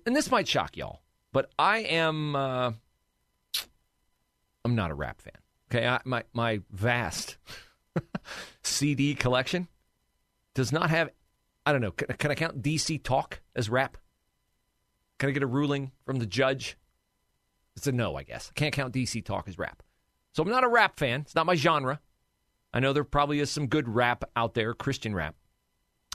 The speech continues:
Uh, Zuby is a British rapper and podcaster. Uh, raised in Saudi Arabia, educated in Oxford.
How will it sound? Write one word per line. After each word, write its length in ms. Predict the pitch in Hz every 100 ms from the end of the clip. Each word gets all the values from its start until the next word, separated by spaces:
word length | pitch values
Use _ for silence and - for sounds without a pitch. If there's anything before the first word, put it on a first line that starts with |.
| -
Uh, 160 | 117
Zuby 300 | 113 175 196
is 100 | 147
a 60 | 127
British 320 | 170 208 143
rapper 320 | 139 139 147
and 140 | - 101
podcaster. 560 | - 156 - - - - _ _ _ _ _ _ _ 95
Uh, 80 | 95
raised 520 | 101 139 170 196 135
in 160 | 143
Saudi 400 | 123 - 180 214
Arabia, 540 | 190 156 147 143 156 170 _ _ _ _ _ _
educated 600 | 170 165 190 170 165 147
in 140 | 123 123 -
Oxford. 540 | 143 139 - - -